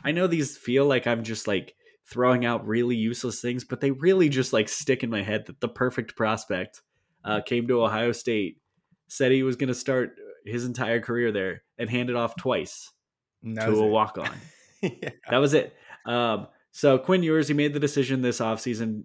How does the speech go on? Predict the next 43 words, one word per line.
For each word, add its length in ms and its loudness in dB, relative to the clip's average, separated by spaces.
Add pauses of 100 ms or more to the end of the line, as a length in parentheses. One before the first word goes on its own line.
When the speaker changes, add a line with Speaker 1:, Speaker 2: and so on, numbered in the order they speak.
(100)
Speaker 1:
uh, 220 -2
to 120 -12
transfer 460 -4
to 60 -10
Texas. 680 -4
I 80 -6
can't 300 -4
blame 240 -4
him. 100 -4
He's 180 -6
gonna 160 -2
become 280 -4
the 80 -2
immediate 360 -4
starter. 540 -2 (160)
Uh, 220 0
to 160 -10
be 100 0
honest, 360 -2
if 120 -6
I 80 0
were 160 0
betting 320 0
the 80 -4
Heisman 460 -4
tomorrow, 500 -2
he's 220 -6
probably 480 -4
the 80 -8
guy 220 0
I'm 140 -4
gonna 140 -4
go 160 -2
lay 200 -4
a 60 -2
little 200 -4
bit 100 -6
of 60 -6
money 240 -6
on. 260 -4 (380)
Um, 340 -4
I 80 -12
think 460 -10